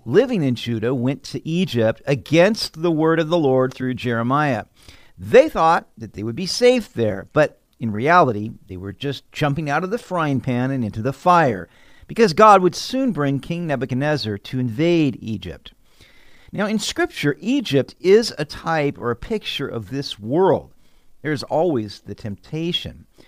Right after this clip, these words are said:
to go back to the world or rely on the world whenever we face hardship. But the world will be condemned,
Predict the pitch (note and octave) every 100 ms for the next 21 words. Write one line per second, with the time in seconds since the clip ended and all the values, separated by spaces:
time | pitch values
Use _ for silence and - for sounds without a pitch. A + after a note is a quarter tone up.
0 | _ - A2+ A#2+ C#3 - C3 C#3 F#3 -
1 | A#2 G#2 F#2 F#2+ F2+ - A#2 A2+ - -
2 | - C3+ C3+ D3+ D#3 D#3+ - D#3 F#3+ G#3+
3 | F3+ B2+ G#2+ G#2+ A2 G2+ - - _ -
4 | C3+ B3+ D#3+ A#2+ - B2+ A#2+ - - A#2
5 | B2+ - - - _ _ _ - - G#3
6 | D3+ F3 E3 C#3+ B3 C4+ E3+ D#3+ A#2+ G#3+
7 | - C#3+ G#2 C#3+ F#3 B2